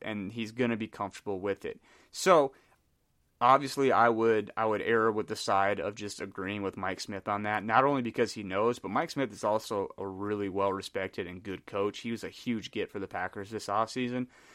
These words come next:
So, he'd be a great guy to listen to on that. But the,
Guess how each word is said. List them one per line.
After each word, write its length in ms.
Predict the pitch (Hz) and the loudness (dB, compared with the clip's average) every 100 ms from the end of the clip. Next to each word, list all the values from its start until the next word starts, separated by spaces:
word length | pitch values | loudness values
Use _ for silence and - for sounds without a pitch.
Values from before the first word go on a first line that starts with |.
| _ | _
So, 380 | - 135 127 117 _ _ _ | 2 6 8 6 _ _ _
he'd 200 | 208 190 | -4 2
be 100 | 170 | 4
a 80 | |
great 420 | 113 123 127 135 - | 4 4 6 4 4
guy 200 | 117 113 | 4 4
to 80 | |
listen 300 | 107 120 - 123 | 4 0 -2 -4
to 200 | 131 117 | -2 0
on 200 | 110 107 | 0 2
that. 280 | 110 113 - _ _ - | 2 0 -4 _ _ 0
But 240 | 120 104 | 0 2
the, 120 | 120 | 2